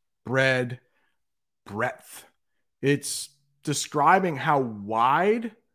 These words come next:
or how broad something is. That's where it comes from, like, the breadth of something. Broad might be the adjective describing the noun, and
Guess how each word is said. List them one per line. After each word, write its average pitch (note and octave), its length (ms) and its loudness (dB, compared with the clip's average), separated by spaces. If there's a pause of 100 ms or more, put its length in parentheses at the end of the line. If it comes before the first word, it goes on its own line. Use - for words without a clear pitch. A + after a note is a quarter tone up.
(360)
or C3+ 160 -2
how C#3 360 0 (100)
broad C3 500 2
something G2+ 500 -8
is. D#2 480 -14 (240)
That's C3+ 140 -6
where C#3 140 2
it - 80 -12
comes B2+ 260 -4
from, G2+ 280 -8
like, A2 160 -6 (340)
the A#2 180 -4
breadth A2 760 -4 (480)
of G2+ 160 -8
something. G2+ 600 -8 (600)
Broad F3+ 460 8
might D#3+ 260 2
be C#3+ 80 2
the C3+ 160 -4
adjective D#3 760 0
describing C3+ 680 -2
the D#3 80 -2
noun, F#3+ 560 -2 (520)
and C3 200 -8